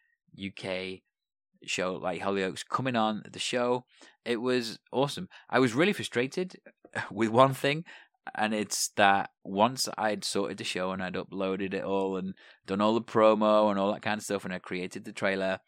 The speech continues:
in my, in my massive rush to get all that sorted, I missed the A off her name when I'd posted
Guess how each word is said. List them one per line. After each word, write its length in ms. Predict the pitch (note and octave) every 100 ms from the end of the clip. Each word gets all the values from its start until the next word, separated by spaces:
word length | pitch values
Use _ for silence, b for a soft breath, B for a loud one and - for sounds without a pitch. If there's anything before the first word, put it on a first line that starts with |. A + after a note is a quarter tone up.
| b b b b b _ _ _ _ -
in 160 | C#3
my, 760 | C#3 B2 A#2 A2 G#2 G2 F#2+ F2+ - B B B _ _ _ _ _ _ _ _
in 120 | A#2+
my 240 | A2 G#2 G2
massive 460 | G2+ G2+ - F#2
rush 260 | F#2+ F#2+ -
to 80 | F#2
get 120 | F#2
all 120 | E2+
that 160 | F2+ -
sorted, 440 | - E2+ F2 E2+ b b b b b _ _ _
I 80 | F#2
missed 240 | G#2+ -
the 80 | -
A 180 | E2+ F2
off 160 | F2+ -
her 120 | E2+
name 340 | E2+ D#2 D#2 -
when 220 | E2+ E2
I'd 160 | E2
posted 560 | - E2+ - E2 - -